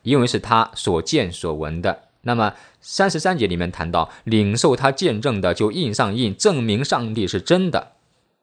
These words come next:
那么这句话是什么意思呢？就是说只有相信耶稣的人，只有相信他见证的人，才能够体验到这话的真实，才能够看到上帝的真实。只有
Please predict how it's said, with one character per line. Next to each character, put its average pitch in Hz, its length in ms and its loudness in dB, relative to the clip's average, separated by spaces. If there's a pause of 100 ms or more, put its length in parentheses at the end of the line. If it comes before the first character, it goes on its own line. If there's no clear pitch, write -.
(120)
那 190 100 0
么 175 80 4
这 208 180 6
句 120 120 4
话 85 340 2
是 95 140 -2
什 85 180 -2
么 117 140 0
意 160 120 -2
思 82 180 -6
呢？ 69 180 -8 (400)
就 127 100 4
是 104 140 2
说 101 260 2 (240)
只 147 260 4
有 120 140 6
相 175 300 4
信 104 260 0
耶 110 140 4
稣 117 120 0
的 98 120 0
人， 76 240 -8 (640)
只 - 100 2
有 170 120 10
相 202 260 2
信 143 160 0
他 147 140 2
见 139 340 2
证 156 160 0
的 92 100 0
人， 80 260 -6 (260)
才 - 220 2
能 113 280 2
够 107 380 6 (320)
体 92 320 0
验 123 280 2
到 92 460 0
这 120 180 6
话 123 300 2
的 82 140 -8
真 117 260 0
实， 80 420 -8 (220)
才 - 100 0
能 190 160 2
够 185 280 6 (180)
看 135 300 0
到 104 340 2
上 143 340 0
帝 127 100 -2
的 85 100 0
真 87 200 -2
实。 78 280 -12 (1000)
只 202 200 6
有 131 280 8